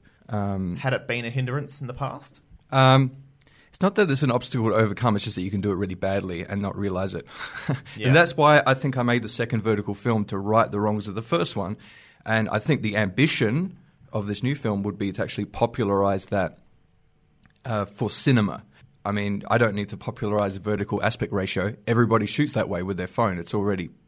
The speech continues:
Speaker 1: prevalent. But I, I, I really think this could be the one where people actually have an open mind for it and see the, um, visual possibilities. Uh,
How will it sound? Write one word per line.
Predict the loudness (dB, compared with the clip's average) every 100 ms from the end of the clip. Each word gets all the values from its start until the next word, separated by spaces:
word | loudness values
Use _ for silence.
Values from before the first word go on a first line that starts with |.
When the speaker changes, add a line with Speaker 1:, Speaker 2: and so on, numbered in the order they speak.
| _
Speaker 1:
prevalent. | -2 -2 -2 -8 -14 -20 -16
But | -2 0 2
I, | 2
I, |
I | 2 0
really | 0 -2
think | -4 -6
this | -6
could | -6
be | -2
the | -2
one | 0 0 0
where | 0
people | -2 -4 -2 -4
actually | -4 -6 -6
have | -6
an | -4
open | -6 -4
mind | -4 -4 -2
for | -4 -6
it | -10 -18 -20 -20 _
and | -8 -4 -4 -6 -12
see | -6 -4
the, | -2 -2 -4 -6
um, | -8 -14 -20 _ -12
visual | -4 -2 2 0 0 -6 -20 _ _ _ _ _
possibilities. | -6 -6 -4 -2 -2 -4 -6 -4
Uh, | -4 -2 -6 -8